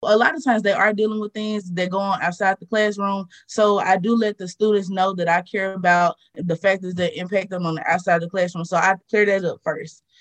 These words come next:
and I see what they have going on. And then if I have time, you know, I always let them, let them know that they can come back to me if they don't wanna talk at that moment. But what I do is I go back from step one. Whatever I'm teaching,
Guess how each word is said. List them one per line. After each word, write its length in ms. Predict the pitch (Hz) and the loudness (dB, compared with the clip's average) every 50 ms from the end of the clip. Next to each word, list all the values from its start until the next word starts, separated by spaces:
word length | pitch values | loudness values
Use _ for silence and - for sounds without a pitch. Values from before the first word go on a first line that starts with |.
| _ _ _ | _ _ _
and 160 | - 160 165 170 | -6 -2 0 2
I 80 | 175 | 2
see 160 | 175 - 208 | 0 0 -2
what 120 | 185 180 180 | -4 -2 -2
they 120 | 170 180 | -2 0
have 180 | 185 175 165 165 | 0 0 0 -2
going 240 | 160 160 156 156 156 | -2 -4 -4 -4 -4
on. 200 | 143 139 139 147 _ - - - _ - | -6 -6 -8 -12 _ -20 -20 -14 _ -4
And 220 | 175 175 170 170 | -2 -2 -2 0
then 520 | 170 226 254 262 240 220 202 196 190 185 - | 2 2 4 4 4 2 0 -4 -6 -6 -6
if 180 | - 190 185 | -4 -2 0
I 140 | 208 208 220 | 2 2 2
have 300 | 247 254 226 226 226 226 | 2 4 2 2 2 0
time, 560 | - 214 190 185 180 175 175 175 185 185 180 _ _ _ _ - | -4 -2 -2 0 0 0 -2 -4 -6 -8 -10 _ _ _ _ -10
you 100 | - 196 | -6 0
know, 80 | 202 190 | 2 4
I 220 | 180 175 175 196 | 4 4 4 4
always 260 | 202 214 214 214 202 | 4 4 4 2 0
let 160 | 202 196 190 - | 0 -2 -4 -4
them, 140 | 190 185 175 175 175 - | -6 -6 -4 -6 -6 -6
let 240 | - 180 185 202 202 | -6 -4 -4 -2 -2
them 140 | 214 202 196 | 0 0 2
know 180 | 190 185 190 | 4 4 2
that 120 | 185 175 175 | 2 0 -2
they 120 | 175 175 | -2 -4
can 140 | 180 190 175 | -4 -8 -8
come 180 | - 202 202 | -6 -4 0
back 220 | 208 185 170 165 170 | 2 2 2 2 0
to 100 | - 160 | -4 -6
me 240 | 151 147 147 151 151 _ - - - _ _ _ _ - | -6 -4 -6 -6 -10 _ -20 -20 -20 _ _ _ _ 0
if 160 | 190 185 185 | 0 2 4
they 100 | 196 196 | 4 4
don't 220 | 202 202 196 190 | 4 4 2 2
wanna 160 | 185 180 180 180 | 0 -2 -2 -2
talk 280 | 214 208 180 180 175 | 0 0 0 0 0
at 140 | 165 175 170 | -4 -6 -4
that 160 | 175 175 165 | -2 -2 0
moment. 420 | 170 170 165 165 160 156 156 160 170 | 0 0 0 0 0 -2 -4 -2 -2
But 120 | 175 175 | 0 0
what 160 | 170 180 180 | 2 4 4
I 120 | 175 175 165 | 4 4 4
do 280 | 175 208 233 240 214 | 2 2 2 2 2
is 200 | 196 185 180 175 - | 0 0 -2 -4 -4
I 120 | - 185 185 | -4 -2 0
go 160 | 180 196 190 | 2 0 2
back 240 | 175 196 196 175 - _ | 2 0 -2 -2 -4 _
from 140 | - 175 | -10 -10
step 320 | 175 - - 190 185 160 156 | -8 -6 -4 -2 -2 -2 -2
one. 320 | 165 160 147 143 143 147 _ _ _ _ _ _ _ _ _ _ _ _ - - | -2 -2 -2 -4 -6 -10 _ _ _ _ _ _ _ _ _ _ _ _ -6 0
Whatever 380 | 170 185 208 226 233 233 226 | 2 4 4 6 4 4 4
I'm 160 | 214 202 208 208 | 4 2 2 2
teaching, 480 | - 247 233 233 - 226 208 208 202 | 2 2 0 0 0 -2 -4 -4 -6